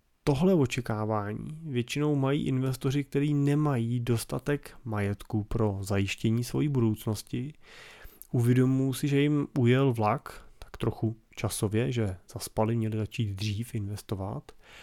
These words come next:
a, a hledají tak zkratku, která by jim pomohla dohnat ty ztrač-, ztracený investiční roky. Bezpečný zkratky ale neexistujou. A právě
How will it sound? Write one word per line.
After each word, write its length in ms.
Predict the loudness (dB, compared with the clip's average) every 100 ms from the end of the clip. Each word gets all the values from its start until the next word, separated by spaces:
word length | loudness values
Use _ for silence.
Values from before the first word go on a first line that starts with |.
| -20 -6
a, 240 | 0 2 0 -8 -14 -8 -4
a 60 | 4
hledají 680 | 6 6 6 4 4 2 -2 -6
tak 220 | -6 -6 -10 -8
zkratku, 760 | -4 -2 -2 -2 0 2 2
která 380 | -2 -2 0 2
by 120 | 4
jim 200 | 4 2 2
pomohla 720 | 2 4 2 4 4 4 2
dohnat 500 | 4 6 6 4 0 -2
ty 160 | 0 0
ztrač-, 500 | 0 -4 -4 -4 -6 -6
ztracený 560 | -2 -2 0 -2 0
investiční 840 | -2 -2 -2 -4 -4 -2 -2 -4 -6 -4
roky. 320 | -4 -4 -8 _ _ _ -20 -20 -20 -20 -20 -20 -20 -20 -20 -10
Bezpečný 760 | -4 0 0 2 0 0 2 0
zkratky 680 | 0 -4 -2 0 0 0 -6 _ _
ale 400 | -4 0 2 0 -4 -6
neexistujou. 840 | -4 0 0 0 -2 -4 -4 -4 -10 _ _ _ _ _ _ _ -20 -20 _ _ _ -18
A 80 | 0
právě 600 | 2 4 4 4 2